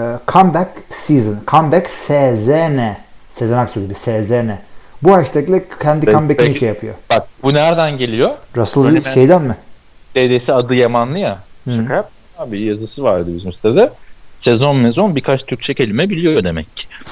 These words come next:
Speaker 1: <laughs>
Speaker 2: Sezon <laughs> yani oradan.
Speaker 1: Ee, Jamarcus Russell'a dönmez inşallah.
Speaker 2: Ama bak, hiçbir zaman Jamarcus Russell gibi kimse olamaz. Diyeceğim, herkese Ryan Leaf gibi
Speaker 1: Ryan
Speaker 2: kimse
Speaker 1: Leaf diyeceğiz, evet.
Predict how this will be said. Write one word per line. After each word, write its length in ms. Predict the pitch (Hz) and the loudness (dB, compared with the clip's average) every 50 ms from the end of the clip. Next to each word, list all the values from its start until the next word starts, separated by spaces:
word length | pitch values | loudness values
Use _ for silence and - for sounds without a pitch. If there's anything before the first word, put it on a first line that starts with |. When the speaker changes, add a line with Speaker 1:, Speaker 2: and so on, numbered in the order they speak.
| - - | 2 2
Speaker 1:
<laughs> 440 | 185 - - 156 - - - - - | 2 2 2 -2 -4 -4 -4 -6 -6
Speaker 2:
Sezon 280 | 110 - - 113 107 - - | -4 -2 -2 -2 -4 -4 -4
<laughs> 320 | 113 120 101 90 - - - | -8 -8 -8 -8 -8 -8 -4
yani 400 | 113 113 92 95 101 92 87 92 | -2 -2 -2 0 -2 -2 0 0
oradan. 400 | 98 95 90 87 92 90 107 - - - - - - - - - - | 0 0 0 0 0 -2 -2 -4 -8 -18 -20 -20 -20 -20 -18 -12 -8
Speaker 1:
Ee, 280 | 131 117 110 113 113 107 | -4 -2 -2 0 0 2
Jamarcus 440 | 123 135 143 151 151 151 - 135 135 | 4 4 4 4 2 2 0 0 0
Russell'a 260 | 131 117 143 160 151 143 | 0 2 4 2 4 4
dönmez 320 | 143 143 139 135 113 107 | 4 4 4 2 2 2
inşallah. 480 | 113 104 - - 104 107 123 156 - - - - - - - - - - - - - - - - - - - - - - - - - - - - - - - - - - - | 0 -4 -4 -4 -4 -2 -2 -2 -2 -4 -12 -18 -20 -20 -20 -20 -20 -20 -20 -20 -20 -20 -20 -20 -20 -20 -20 -20 -20 -20 -20 -20 -20 -20 -20 -20 -20 -20 -20 -20 -10 -4 0
Speaker 2:
Ama 260 | 202 233 196 117 95 | 2 2 2 2 0
bak, 140 | 92 - - - - | 0 -2 -4 -10 -12
hiçbir 380 | 104 - 175 - - - 151 | -8 -6 -6 -4 0 0 2
zaman 300 | 135 131 117 113 104 95 | 2 4 2 2 2 2
Jamarcus 520 | 87 107 101 110 107 104 - 107 92 - 104 | 2 0 2 2 2 0 0 -4 -8 -4 -6
Russell 280 | 92 - - 95 95 | -6 -4 -6 -10 -8
gibi 200 | 92 98 85 85 | -8 -8 -8 -10
kimse 320 | - - 104 101 - - 92 | -10 -10 -10 -10 -8 -6 -6
olamaz. 320 | 80 87 90 82 78 71 - - - - - - - - - - - - - - - | -6 -6 -6 -8 -12 -14 -16 -18 -20 -20 -20 -20 -20 -20 -20 -20 -20 -20 -10 -2 0
Diyeceğim, 340 | 104 98 92 131 151 147 | 2 2 4 2 2 2
herkese 560 | 139 131 113 101 - - 107 98 98 113 120 110 | 2 0 0 0 0 -2 -2 0 2 2 2 4
Ryan 280 | 110 104 104 104 98 | 4 2 0 0 -2
Leaf 280 | 101 98 101 - - - | -4 -6 -6 -10 -12 -8
gibi 160 | 117 117 113 | -6 -4 -2
Speaker 1:
Ryan 180 | 127 123 123 120 | 0 0 2 2
Speaker 2:
kimse 160 | 123 123 127 | 2 4 4
Speaker 1:
Leaf 120 | 120 107 - | 2 2 2
diyeceğiz, 460 | 175 - 139 123 151 147 147 - - 156 | 0 0 2 4 6 6 6 4 4 2
evet. 280 | 139 - 180 156 - | 2 4 4 2 2